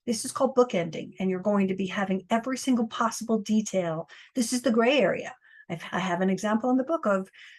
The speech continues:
you know, this happened to be a father story, so don't get mad at me, men. Um, the father took the kids on the first Christmas and didn't bring them back for two weeks. Well, the mother was chasing the police going, "But, but, but,"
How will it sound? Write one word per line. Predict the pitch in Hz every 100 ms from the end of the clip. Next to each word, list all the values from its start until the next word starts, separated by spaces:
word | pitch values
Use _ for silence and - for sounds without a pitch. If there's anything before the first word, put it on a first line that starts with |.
| _
you | - 214
know, | 190 190
this | 196 185
happened | 185 160 220
to | 226
be | 247
a |
father | 254 233 240
story, | 247 - 254 269 302 -
so | - 175
don't | 160 175
get | -
mad | 240 254 262
at |
me, | 262 254
men. | 247 240 254 277 - - -
Um, | - 285 226 214 202 _ _
the | 190 185
father | - 196 202 226
took | 226 262 - -
the | 240
kids | - 262 226
on | 247
the | 247
first | 254 247 -
Christmas | 285 285 220 202
and | 208
didn't | 190 196
bring | 220 220
them | 202
back | 226 220
for | 220
two | 226 233
weeks. | 349 311 - - _ _ _
Well, | 196
the | 185
mother | 185 208 220
was | 220 220
chasing | - 220 240 226
the |
police | 214 220 220 220 196 -
going, | 190 175 170 165 - - - - _ _ -
"But, | 320 320
but, | 349 311
but," | 294 285